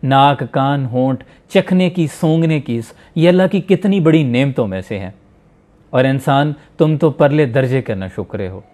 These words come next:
यकीनन हम कम ही शुक्र किया करते हैं। कितनी ऐसी बातें हैं कि हम नाशुक्री में कर जाते हैं, जानते नहीं कि ये सेहत, तंदुरुस्ती कितनी बड़ी नेमत है।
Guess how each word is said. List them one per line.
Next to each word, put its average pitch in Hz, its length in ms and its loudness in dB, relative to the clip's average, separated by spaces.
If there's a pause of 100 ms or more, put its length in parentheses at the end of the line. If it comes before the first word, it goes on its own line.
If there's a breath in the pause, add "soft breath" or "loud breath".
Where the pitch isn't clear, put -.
(520)
यकीनन 190 400 2
हम 214 100 2
कम 190 260 2
ही 180 80 0
शुक्र 101 320 -8
किया 95 260 -6
करते 95 320 -10
हैं। 107 140 -14 (380 soft breath)
कितनी 185 360 2
ऐसी 170 180 0
बातें 131 400 0
हैं 123 180 -4 (240 soft breath)
कि 160 60 0
हम 156 120 2
नाशुक्री 151 520 0
में 135 140 -2
कर 120 200 -2
जाते 101 380 -6
हैं, 95 160 -12 (680)
जानते 156 480 0
नहीं 175 240 -2 (240 loud breath)
कि 170 60 2
ये 156 200 4
सेहत, 165 580 2
तंदुरुस्ती 143 500 -2
कितनी 156 360 -4
बड़ी 101 260 -6
नेमत 95 420 -8
है। 90 200 -16